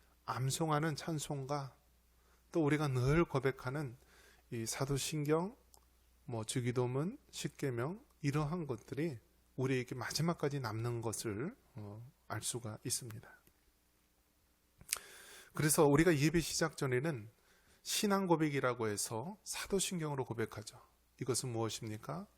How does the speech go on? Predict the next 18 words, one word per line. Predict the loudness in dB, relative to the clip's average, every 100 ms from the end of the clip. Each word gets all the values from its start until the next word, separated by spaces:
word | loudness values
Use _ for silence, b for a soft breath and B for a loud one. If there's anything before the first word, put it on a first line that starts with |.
| B B B B B
초대교회, | -8 2 4 4 2 -2 -4 -14 _ _
사도, | -4 -2 0 0 -2 -4 _ -8
사도 | -4 -2 4 4 4 -2 _
때에서부터 | -4 -2 -2 -4 -6 -8 -8 -12 _ _ B B B B B B -2
기독교가 | 2 4 4 2
무엇인가, | 4 2 2 -2 -6 -10 -12 -18 _ _ _ _ 4
교회가 | 4 4 0 0
무엇인가, | 0 -2 -4 -8 -10 -8
우리는 | -4 0 0 0
무엇을 | 0 -2 -2 -2
믿어야 | -2 -2 -2 -2
하는가라는 | -6 -6 -2 -2 -4 -10 -18 _ _ -4 -2 -2
것을 | -4 -4 -4 -2
위해서 | -4 -4 -6 -8 -12 b b b b b
항상 | -12 -8 -4 -2 -2
그들이 | 0 2 2
모일 | 2 2 2 0
때 | -2 0 0 -4